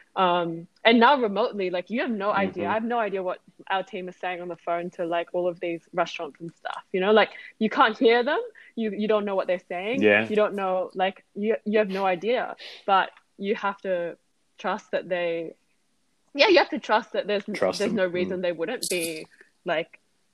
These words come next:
Speaker 1: saying what you would want them to say, or that, like, if they don't know something, they're gonna find out and they're gonna get back to them really quickly. Like, I think, um, maybe just, like, figuring out, I think what we've done around positivity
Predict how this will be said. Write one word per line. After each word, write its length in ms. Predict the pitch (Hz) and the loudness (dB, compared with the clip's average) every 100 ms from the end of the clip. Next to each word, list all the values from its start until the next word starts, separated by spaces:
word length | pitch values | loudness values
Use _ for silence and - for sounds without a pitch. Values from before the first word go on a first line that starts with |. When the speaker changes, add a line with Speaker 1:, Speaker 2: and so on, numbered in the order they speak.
| _ | _
Speaker 1:
saying 380 | - 180 165 170 | -4 -2 0 -2
what 160 | 170 165 | -6 -6
you 140 | 170 | -6
would 340 | 165 160 151 - _ _ _ _ - - _ - | -4 -4 -6 -12 _ _ _ _ -20 -20 _ -8
want 300 | 165 175 170 | -2 -2 -2
them 160 | 170 | -4
to 140 | 160 185 | -4 -4
say, 340 | 185 160 175 | 2 4 6
or 140 | 175 170 | 4 2
that, 240 | 165 - - | 0 -4 -4
like, 220 | 170 165 - _ _ - | -4 -4 -12 _ _ -6
if 140 | 202 | 2
they 80 | 180 | 4
don't 160 | 175 | 4
know 120 | 170 175 | 2 0
something, 260 | 185 180 | -2 -4
they're 100 | 170 | -2
gonna 140 | 165 165 | -2 -4
find 320 | - 165 165 | -4 -4 0
out 120 | 165 | 0
and 80 | 170 | 0
they're 60 | 165 | -4
gonna 160 | 165 | -4
get 160 | 165 160 | -2 0
back 160 | 160 - | -2 -4
to 80 | 170 | -8
them 140 | 160 | -8
really 220 | 160 160 156 | -6 -6 -6
quickly. 400 | 165 - 170 196 | -8 -6 -2 -2
Like, 200 | 170 - - _ - | -2 -6 -18 _ -4
I 80 | 180 | -4
think, 420 | - 165 156 - - | -2 -4 -6 -14 -10
um, 500 | 170 160 156 156 160 - _ _ _ _ - | -6 -6 -8 -12 -16 -20 _ _ _ _ -6
maybe 280 | 180 170 170 | -2 0 0
just, 300 | 165 - - | -2 -6 -14
like, 240 | - 175 - _ _ _ _ | -6 -6 -6 _ _ _ _
figuring 420 | 190 170 180 170 | 2 4 4 2
out, 340 | 165 165 160 - _ _ _ _ _ _ - | 0 -2 -2 -8 _ _ _ _ _ _ -12
I 60 | 185 | -6
think 240 | 196 202 | -2 0
what 100 | 185 | 2
we've 160 | 170 165 | 0 -2
done 180 | 165 165 | -2 0
around 320 | 165 160 160 | -2 -4 -6
positivity 600 | 180 165 - 180 170 170 | -8 -10 -10 -8 -4 -2